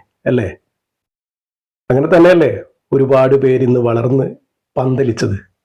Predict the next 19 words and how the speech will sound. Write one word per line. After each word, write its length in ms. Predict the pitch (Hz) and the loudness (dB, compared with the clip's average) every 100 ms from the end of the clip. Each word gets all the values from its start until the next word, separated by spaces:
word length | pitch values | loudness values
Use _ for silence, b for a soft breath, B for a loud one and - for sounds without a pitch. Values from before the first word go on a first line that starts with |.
| _ _ _ _ _ _ _ 143 | _ _ _ _ _ _ _ -2
നമുക്കിന്ന് 380 | 175 202 220 | 0 2 2
കാണാനും 540 | 214 180 175 196 208 202 | 2 4 6 6 6 4
ഇഷ്ടം 240 | 180 180 175 - - - | 4 2 0 -2 -12 -4
അങ്ങനെയൊക്കെ 400 | 139 147 147 160 | 0 2 2 0
തന്നെയാണ്. 500 | 147 127 117 107 101 - _ _ _ _ _ _ _ _ _ _ _ - | 0 0 0 -2 -4 -8 _ _ _ _ _ _ _ _ _ _ _ -6
അപ്പൊ 100 | 127 | -2
ഞാനും 320 | 143 135 165 180 | 2 4 4 4
വരിക 240 | 165 160 135 104 | 4 4 2 0
നാളെ. 340 | 113 117 123 - - _ _ _ _ _ _ _ - | -4 -2 -4 -8 -14 _ _ _ _ _ _ _ -8
<laughs> 680 | - - - 214 - - - B B B B B B | -6 -4 -4 -4 -4 -6 -10 B B B B B B
അപ്പൊ 160 | - 208 | 0 4
എങ്ങനെ, 240 | 214 220 208 | 6 6 6
നാളെ 320 | 170 160 185 | 6 6 6
മുതൽ 200 | 196 196 185 | 6 4 4
നമുക്കും 360 | 160 175 196 | 4 4 4
എങ്ങനെ 180 | 185 180 | 4 4
തുടങ്ങിയാലോ? 480 | 175 156 156 147 131 131 _ _ _ b b b - | 4 4 4 2 -2 -4 _ _ _ b b b 0
മാനം 360 | 143 180 214 214 | 2 4 4 4
വിറ്റ് 220 | 202 | 4